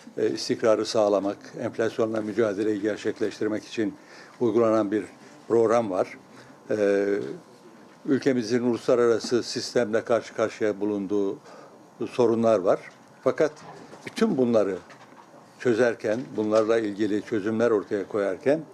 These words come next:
emeği, çalışanları, e, asla ihmal etmememiz gerektiğinin bilincindeyiz. Demokrasi,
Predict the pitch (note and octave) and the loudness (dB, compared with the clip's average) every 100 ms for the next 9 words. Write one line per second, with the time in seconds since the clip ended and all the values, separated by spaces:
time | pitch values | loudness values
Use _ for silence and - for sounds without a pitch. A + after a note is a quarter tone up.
0 | - - - - - C3 C3+ A#2 G#2+ - | -20 -20 -20 -20 -6 0 2 2 0 -4
1 | - B2 A#2+ B2+ A#2 A2 G#2+ G#2+ F3 - | 0 2 2 2 0 2 2 2 0 -4
2 | - - - - - - G#2+ G2 - F#3 | -20 -20 -20 -20 -14 -4 -2 -2 -4 -2
3 | C#3+ - D3+ C#3+ A#2+ B2 B2+ C3 - A2+ | -2 2 0 0 0 2 2 2 0 -2
4 | G2+ F#2+ E2+ G2+ F#2+ F#2 - F#2+ A#2 E3 | -2 -4 -6 -2 -2 -4 -4 -2 0 -2
5 | - - - C#3 C3 A#2 A#2 G2+ F#2 - | -6 -20 -2 2 2 2 2 0 -2 -6
6 | - - - - - - - - C#3 D3 | -16 -20 -20 -20 -20 -20 -20 0 2 2
7 | D3 D#3 D3 G3 F#3+ | 2 0 2 2 0